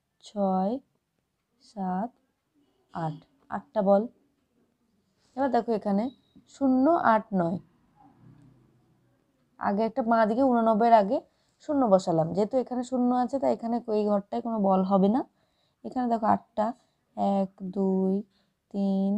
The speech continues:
চার, পাঁচ, ছয়, সাত, আট। এখানে দেখো, নটা বল, দুই, তিন, চার, পাঁচ, ছয়,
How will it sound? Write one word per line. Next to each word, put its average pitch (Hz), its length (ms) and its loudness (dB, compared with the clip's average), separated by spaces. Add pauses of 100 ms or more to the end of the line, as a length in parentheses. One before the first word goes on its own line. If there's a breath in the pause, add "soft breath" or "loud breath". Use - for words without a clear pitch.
(680)
চার, 196 340 -2 (720)
পাঁচ, 202 380 -4 (600)
ছয়, 208 400 -4 (680)
সাত, 202 320 -4 (840)
আট। 175 260 2 (840)
এখানে 214 360 -4
দেখো, 208 140 0 (100)
নটা 190 320 4
বল, 175 140 2 (840)
দুই, 185 400 0 (540)
তিন, 185 460 -2 (440)
চার, 185 420 0 (540)
পাঁচ, 185 440 -4 (680)
ছয়, 185 440 -4